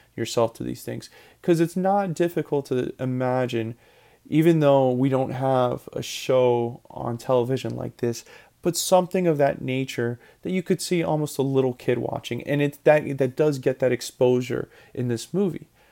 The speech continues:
You know, how young is too young to watch T V? And so in a society today where television is so accessible to everyone, where,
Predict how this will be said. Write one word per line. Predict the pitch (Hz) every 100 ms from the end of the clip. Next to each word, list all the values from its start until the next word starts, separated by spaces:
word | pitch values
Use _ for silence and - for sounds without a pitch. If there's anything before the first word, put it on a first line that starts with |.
| _ 135
You |
know, | 131 127
how | 139 151
young | 147 139 143 127
is | 117
too | - 151 139
young | 139 151 135
to | 117 120
watch | 117 113 113 -
T | 117 117
V? | 127 214 160 _ _ _ -
And | 131 123
so | - 131 123 123 _ _ _ _ _ 139
in |
a | 131
society | - - - 143 143 139
today | - 127 147 143
where | 123 117 117 117
television | - 143 139 131 123 120
is | 120 117 - _ _ _ _ _ _ _ _ _ _ -
so | - 165 151
accessible | - - 143 151 - 131 123
to | - 110
everyone, | 131 135 123 127 120
where, | 123 117